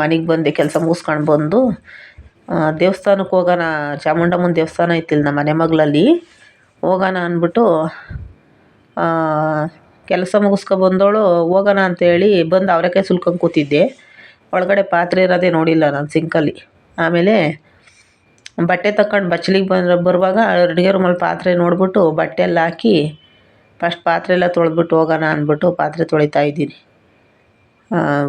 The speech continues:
ಪಾತ್ರೆ ಇಟ್ಕೊಂಡು ಮತ್ತೆ ಮುಸ್ರೆ ಎಲ್ಲ ಇಟ್ಕೊಂಡು ಹೆಂಗೆ ದೇವಸ್ಥಾನಕ್ಕೆ ಹೋಗೋದು, ಅದಕ್ಕೆ ಅವೆಲ್ಲ ಕ್ಲೀನ್ ಮಾಡಿ ಹೋಗೋಣ ಅಂತ,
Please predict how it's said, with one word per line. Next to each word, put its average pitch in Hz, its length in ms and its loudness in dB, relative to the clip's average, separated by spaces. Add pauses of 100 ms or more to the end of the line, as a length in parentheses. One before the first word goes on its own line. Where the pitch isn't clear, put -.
ಪಾತ್ರೆ 196 360 0
ಇಟ್ಕೊಂಡು 190 460 -2
ಮತ್ತೆ 175 240 -2
ಮುಸ್ರೆ 170 320 0
ಎಲ್ಲ 185 120 2
ಇಟ್ಕೊಂಡು 170 360 0
ಹೆಂಗೆ 160 180 -2
ದೇವಸ್ಥಾನಕ್ಕೆ 160 500 -2
ಹೋಗೋದು, 147 280 -2 (260)
ಅದಕ್ಕೆ - 280 -2 (320)
ಅವೆಲ್ಲ 165 220 2
ಕ್ಲೀನ್ 175 320 2
ಮಾಡಿ 170 180 0
ಹೋಗೋಣ 160 260 -2
ಅಂತ, 156 280 -4